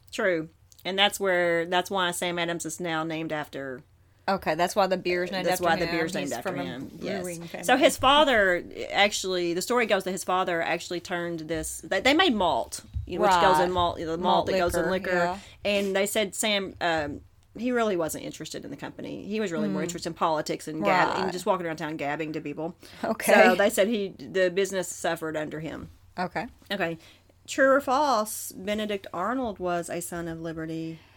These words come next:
Speaker 2: Ooh, Benedict Arnold. Now, it was Patrick Henry that said, "Give me liberty or give me death."
Speaker 1: Mm-hmm.
Speaker 2: Benedict Arnold, oh, he was a traitor.
Speaker 1: Mm-hmm.
Speaker 2: He sold, um, secrets to the British,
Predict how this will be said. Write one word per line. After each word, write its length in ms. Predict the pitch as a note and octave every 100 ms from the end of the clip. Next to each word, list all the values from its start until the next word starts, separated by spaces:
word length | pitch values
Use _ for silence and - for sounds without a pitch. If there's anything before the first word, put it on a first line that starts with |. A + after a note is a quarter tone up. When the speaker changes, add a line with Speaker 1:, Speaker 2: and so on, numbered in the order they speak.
| _ _ A#3+
Speaker 2:
Ooh, 340 | B3+ B3+ A3
Benedict 560 | E3 F3+ G#3 G#3 G3+ -
Arnold. 680 | E3+ F#3+ F#3+ - F3 D#3+ D3+
Now, 140 | G#3
it 40 | A3
was 100 | A3
Patrick 400 | D4+ E4 C#4 -
Henry 340 | C#4 B3+ A3+
that 180 | G3 F#3
said, 220 | G3+ F#3+
"Give 180 | F3+ F#3+
me 220 | F#3+ F#3+
liberty 400 | F#3+ F3 F3+ E3+
or 80 | D#3+
give 220 | D#3 D#3+
me 120 | D3+
death." 400 | C3 C#3+ - - -
Speaker 1:
Mm-hmm. 100 | -
Speaker 2:
Benedict 640 | G3+ A#3 B3 G#3+ - _ -
Arnold, 420 | G3+ A#3 C#4+ A3 F#3+
oh, 160 | A#3 B3
he 340 | - C#4+ F4 C5
was 440 | D4+ G3 F#3 F#3+
a 80 | -
traitor. 600 | - - A3 F#3 E3 G3+ - -
Speaker 1:
Mm-hmm. 380 | E3+ E3 E3 D#3+ E3 - -
Speaker 2:
He 180 | - A3+
sold, 720 | G#3+ - G3 F#3+ F#3+ F#3 F#3+
um, 560 | - - F2 A2 G#2 G#3+
secrets 500 | - G#3 G#3 G#3 -
to 140 | -
the 100 | F#3
British, 720 | F3+ F#3+ F#3+ F3 F3+ - -